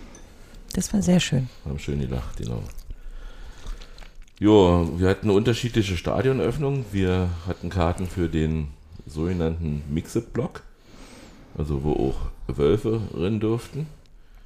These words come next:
Speaker 2: Die haben sie erst um vierzehn Uhr rein gelassen. Insofern waren viele vor mir im Stadion.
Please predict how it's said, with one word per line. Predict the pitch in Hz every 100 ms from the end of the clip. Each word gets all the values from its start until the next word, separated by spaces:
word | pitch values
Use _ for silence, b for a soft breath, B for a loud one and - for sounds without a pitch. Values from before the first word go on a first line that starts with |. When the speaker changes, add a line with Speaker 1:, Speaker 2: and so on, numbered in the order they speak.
| - -
Speaker 2:
Die | 82
haben | 82 85
sie |
erst | 73 76
um | 80
vierzehn | - 87 90 - 87
Uhr | 90
rein | 92
gelassen. | 85 85 - 90
Insofern | - 64 78 78 73 76
waren | 65 65 67
viele | - 95 76
vor | - 82 87
mir | 90
im | 82
Stadion. | 82 69 78 85 82